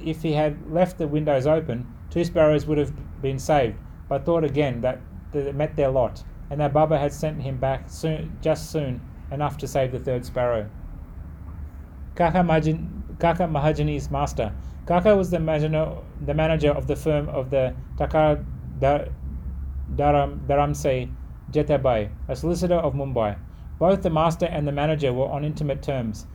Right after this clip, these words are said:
Mister Taka knew that Kaka was often going to Shirdi, staying there for some days and returning. When Baba permitted him,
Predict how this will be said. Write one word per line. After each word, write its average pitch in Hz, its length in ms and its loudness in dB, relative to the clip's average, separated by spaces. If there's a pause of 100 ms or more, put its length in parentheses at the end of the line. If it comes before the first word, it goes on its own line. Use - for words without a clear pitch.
(120)
Mister 175 220 -2
Taka 165 640 4
knew 151 220 2
that 147 240 2
Kaka 156 300 2
was 143 180 0
often 165 320 -2
going 143 260 0
to 135 100 -6
Shirdi, 127 440 0 (260)
staying 165 340 0
there 147 160 4
for 147 140 -2
some 147 260 0
days 123 300 2
and 131 140 -2
returning. 131 480 -2 (340)
When 151 160 0
Baba 175 240 6
permitted 165 440 0
him, 131 280 -4